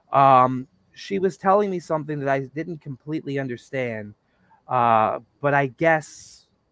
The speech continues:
Bad Bunny was exposed for being a,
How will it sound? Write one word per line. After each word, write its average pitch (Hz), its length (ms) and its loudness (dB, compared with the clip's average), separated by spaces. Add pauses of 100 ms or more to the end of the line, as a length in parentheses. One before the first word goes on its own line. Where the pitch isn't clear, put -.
(560)
Bad 143 440 2
Bunny 143 400 -2
was 131 320 -4
exposed 135 880 -6
for 123 220 -10
being 127 440 -8
a, 110 220 -8